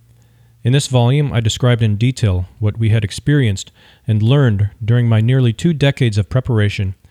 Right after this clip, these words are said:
and the decade in which our family had carried out our living history research, as we had recreated the lifeways of a French trader of the sixteen hundreds and his native or Métis family.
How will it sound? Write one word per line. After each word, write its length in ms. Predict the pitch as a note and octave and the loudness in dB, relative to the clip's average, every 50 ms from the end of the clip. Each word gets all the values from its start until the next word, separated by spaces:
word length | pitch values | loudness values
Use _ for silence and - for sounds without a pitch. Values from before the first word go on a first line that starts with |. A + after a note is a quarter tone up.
| _ _ _ _ _ _ _ _ - | _ _ _ _ _ _ _ _ -4
and 100 | G#2+ G#2 | -2 -2
the 60 | G#2 | -2
decade 460 | G2 G2+ B2+ C3 - - A#2 G#2+ G2+ | 0 0 0 0 2 2 0 2 2
in 100 | G#2 G#2+ | 2 0
which 160 | A2 A2 - | 0 0 0
our 120 | - G#2+ F#2+ | 0 0 0
family 400 | - - A#2 A#2 A#2 A2+ G#2 F#2+ | 0 0 0 2 2 2 0 0
had 180 | G2 G#2 - | -2 -2 -2
carried 280 | - - B2 A#2 A#2 A2 | -2 -2 0 2 2 2
out 240 | A2+ A2 G#2+ - - | 2 2 2 0 0
our 120 | G2+ F#2+ | 0 0
living 300 | G2 G#2+ A#2 A#2 G#2+ G2+ | 0 0 0 0 0 -2
history 420 | - - C3+ C3 - - - F#2+ E2+ | -2 -2 -2 -2 0 0 -2 -2 0
research, 520 | F2 F2 F2 - F#2+ F2+ - - - - _ _ _ _ _ _ _ _ _ _ _ | 0 -2 -2 -4 -6 -8 -8 -12 -16 -20 _ _ _ _ _ _ _ _ _ _ _
as 140 | G2+ F#2 F#2+ | -4 -2 0
we 80 | G2+ | 0
had 160 | F#2+ F2 F2 | 0 0 0
recreated 500 | G2 A2 - - - A#2 A#2 A#2 A2 G2+ | 0 -2 -2 -2 0 2 2 2 2 0
the 100 | G2+ G#2 | 0 0
lifeways 540 | G2 G#2+ A2+ A#2 - - A#2+ G2+ F#2+ F#2 F2+ | 2 2 2 2 2 2 0 2 2 0 0
of 100 | G#2 F#2+ | 0 -2
a 60 | F#2+ | -2
French 380 | F2+ - - B2 A#2 G#2+ - - | -4 -2 0 0 0 0 -4 -6
trader 400 | - - B2 A#2 A#2 A2 G2+ F#2+ | -2 0 2 2 2 2 2 2
of 260 | G2 - - A2 G2+ | 0 0 -2 -4 -2
the 80 | F#2+ - | -2 -2
sixteen 400 | - - B2 - - B2 G#2+ F#2+ | -2 -2 -4 -2 -2 0 0 2
hundreds 500 | F2+ C3 C#3 B2 A2 F#2+ F2+ - - - - _ _ _ _ | 2 2 2 2 0 0 -2 -6 -12 -16 -18 _ _ _ _
and 100 | - G2+ | -4 -2
his 220 | F#2 G2+ F#2 - A2 | 0 0 -2 0 0
native 420 | A2+ A#2 A#2+ A2+ A2 G2 F#2 - | 0 2 2 2 2 0 -2 -2
or 240 | - G2 F#2+ F#2+ F#2 - - | -2 -2 -2 -2 -4 -4 -4
Métis 380 | G2+ G2 - - - B2 G#2+ - | -4 -4 -2 -2 -2 -2 -2 -2
family. 400 | - - A2 G#2+ G2+ F#2+ F2+ | -2 0 0 0 0 -2 -4